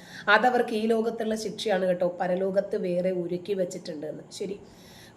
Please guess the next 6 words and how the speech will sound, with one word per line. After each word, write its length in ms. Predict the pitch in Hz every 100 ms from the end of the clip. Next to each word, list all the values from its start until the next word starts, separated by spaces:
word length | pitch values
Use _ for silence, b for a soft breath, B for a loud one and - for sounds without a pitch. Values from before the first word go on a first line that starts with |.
| -
ഖുർആൻ 400 | 285 294 302 294
ഓതാൻ 380 | 226 196 196 196
തുടങ്ങുമ്പോൾ 480 | 180 175 180 175 175
നിങ്ങൾ 340 | 180 208 208
"ഫസ്തഇദ്നു 760 | 214 214 214 - 226 214 190 202
ബില്ലാ", 480 | 180 175 175 175 -